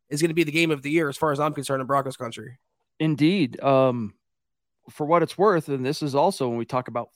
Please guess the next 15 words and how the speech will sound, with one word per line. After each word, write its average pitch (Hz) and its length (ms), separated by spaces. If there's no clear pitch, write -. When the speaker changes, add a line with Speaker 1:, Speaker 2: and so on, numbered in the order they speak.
Speaker 2:
facts, - 640
uh, 120 360
this 147 200
is 220 120
true. 143 340
Aaron 165 320
Rodgers, 139 580
he 120 140
didn't 233 220
say 180 300
that 131 180
Sean 123 240
Payton 135 320
was 104 160
wrong 107 420